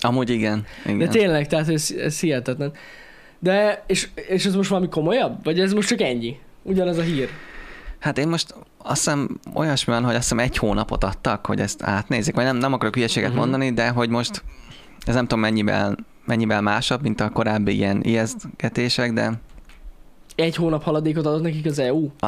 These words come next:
Speaker 1: én, én,
Speaker 2: Ezt
Speaker 1: én, én
Speaker 2: megoldják?
Speaker 1: így értelmeztem a cikket, igen, hogy most egy hónapjuk van, hogy így átnézzék a, ezt az adatkezelést.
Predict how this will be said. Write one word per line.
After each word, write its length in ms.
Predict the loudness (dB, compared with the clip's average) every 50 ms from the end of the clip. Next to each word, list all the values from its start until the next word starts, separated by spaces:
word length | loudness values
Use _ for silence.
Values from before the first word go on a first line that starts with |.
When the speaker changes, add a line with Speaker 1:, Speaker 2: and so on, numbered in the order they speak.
| 0
Speaker 1:
én, 140 | 0 0 0
én, 260 | 2 2 2 2 2
Speaker 2:
Ezt 80 | 2 2
Speaker 1:
én, 80 | 2
én 60 | 2 2
Speaker 2:
megoldják? 360 | 2 2 2 2 2 2 2
Speaker 1:
így 120 | 2 2
értelmeztem 440 | 2 0 2 0 0 0 2 0 0
a 20 |
cikket, 320 | 0 0 -2 -2 -2 -2 0
igen, 240 | 0 0 0 0 0
hogy 160 | 0 0 0
most 200 | 0 0 -2 -4 -10 -14 -12 -12 -12 -12 -14 -16 -18 -20 -20 -8 -4
egy 180 | -4 -2 -2
hónapjuk 340 | 0 -2 -2 -2 -2 -4 -2
van, 100 | -2 0
hogy 100 | 0 0
így 120 | 0 0
átnézzék 680 | 0 0 0 0 0 -2 -2 0 -2 -2 -2 -2 -2 -2
a, 200 | -2 -2 -2 -4 -6 -12 -18 -20 -20 -20 -20 -20 -20 -20 -18 -18 -18 -10
ezt 180 | -8 -4 -2 0
az 80 | 0 0
adatkezelést. 1000 | 0 0 0 -2 -2 -2 -2 -4 -2 0 0 0 0 0 -2 -2 -4 -8 -12